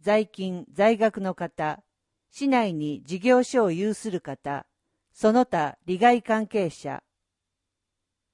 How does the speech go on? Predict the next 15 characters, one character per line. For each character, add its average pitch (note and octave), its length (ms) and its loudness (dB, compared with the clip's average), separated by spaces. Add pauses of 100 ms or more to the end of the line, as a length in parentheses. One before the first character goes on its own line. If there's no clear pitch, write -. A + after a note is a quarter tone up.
(380)
意 C4+ 100 -4
見 B3+ 320 0
な F#3 140 -2
ど E3 120 -2
の D3 320 -4
提 A#3+ 220 2
出 A3+ 280 -8
方 G3+ 260 -2
法。 C#3 400 -10 (1160)
十 C4+ 260 4
一 B3+ 200 -4
月 A#3+ 300 -4
十 A#3+ 220 0
七 A#3 260 0
日 D3+ 500 -8